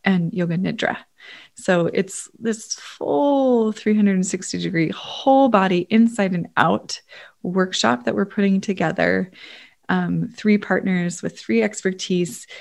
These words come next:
to give you this experience of, uh, nervous system reset,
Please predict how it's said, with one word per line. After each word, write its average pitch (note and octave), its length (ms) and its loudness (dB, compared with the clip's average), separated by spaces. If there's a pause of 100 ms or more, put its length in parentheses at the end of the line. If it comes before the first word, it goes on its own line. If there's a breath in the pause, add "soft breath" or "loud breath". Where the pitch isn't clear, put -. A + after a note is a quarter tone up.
(140 loud breath)
to G3+ 100 -2
give F#3+ 180 4
you G3 140 4
this E3+ 480 -2
experience F#3+ 640 0
of, E3+ 520 -2 (360)
uh, F3+ 260 -4
nervous G3 420 6
system - 380 -8
reset, - 640 -8